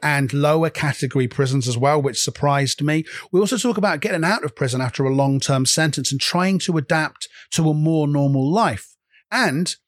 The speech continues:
most importantly, we hear what Vinny is doing now, and it's just so interesting. You know, this is a guy who's gone from being a notorious bank robber to now doing lots of other really interesting things, from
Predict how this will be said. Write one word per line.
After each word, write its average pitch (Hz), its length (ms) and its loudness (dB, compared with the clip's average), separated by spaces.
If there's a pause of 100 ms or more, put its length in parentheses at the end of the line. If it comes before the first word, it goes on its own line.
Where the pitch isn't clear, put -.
(240)
most 170 340 2
importantly, 147 500 0
we 147 160 0
hear 180 300 0
what 170 320 -4
Vinny 160 280 2
is 139 100 -2
doing 143 360 0
now, 127 460 0
and 147 160 0
it's 151 220 -2
just - 380 -2
so 180 260 2
interesting. 175 680 -2 (400)
You 151 80 0
know, 147 200 0
this 156 300 0
is 214 160 2
a 208 60 2
guy 139 460 2
who's 143 220 0
gone 131 280 0
from 127 440 -2 (240)
being 135 240 0
a 135 60 0
notorious 170 720 0
bank 135 300 -2
robber 127 400 -2 (240)
to - 120 -2
now 139 580 0 (360)
doing 156 520 0 (300)
lots 170 520 0
of 156 160 -2 (100)
other 156 320 0
really 147 560 -2
interesting 139 560 -4
things, 117 640 -8
from 127 220 -2